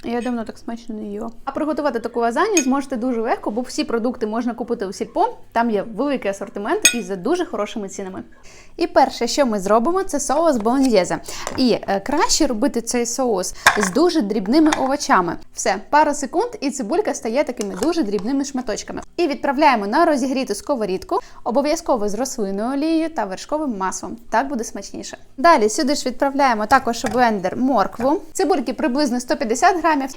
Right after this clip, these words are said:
і моркви приблизно двісті грам. Все, і морква також у нас вже дрібненька. Ще можна додати стебло сире-, сиреви. Ще можна додати стебло селери, але в нас в сім'ї не дуже її полюбляють, тому я роблю без селери. Але ви додайте.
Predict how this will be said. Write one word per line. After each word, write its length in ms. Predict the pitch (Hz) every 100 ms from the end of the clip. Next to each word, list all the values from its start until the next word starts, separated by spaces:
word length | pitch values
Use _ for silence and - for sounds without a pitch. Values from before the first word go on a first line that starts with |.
| -
і 180 | 330 320
моркви 540 | 214 254 494 - 349
приблизно 440 | - 262 330 392 311
двісті 320 | 196 254 247
грам. 240 | 196 175 - - - - -
Все, 240 | - 294 302 -
і 80 | 254
морква 440 | 240 359 415 330
також 420 | - 285 320 294
у 40 | 220
нас 300 | 214 311 -
вже 180 | 208
дрібненька. 560 | 240 202 185 175 185 180 - - -
Ще 220 | - 339
можна 360 | 269 247 240 277
додати 440 | 285 277 240 208
стебло 440 | 196 - 262 247 208
сире-, 320 | 339 320 - - - - - -
сиреви. 460 | - 208 185 175 220 - - - - - - -
Ще 80 | 403
можна 280 | 349 294
додати 340 | 254 262 262 294
стебло 400 | - 285 240 254
селери, 440 | 254 220 285 427 403 - -
але 200 | 240 247
в 60 |
нас 180 | 254 277
в 60 | -
сім'ї 360 | 247 233 240
не 140 | 214 226
дуже 260 | 254 226
її 200 | 214 196
полюбляють, 520 | 196 240 262 415 392
тому 380 | 311 233 254 240 -
я 220 | 202 285
роблю 200 | 359 285
без 260 | 220 202 220
селери. 320 | 202 190 - -
Але 240 | - 226
ви 120 | 277 392
додайте. 380 | 247 190 -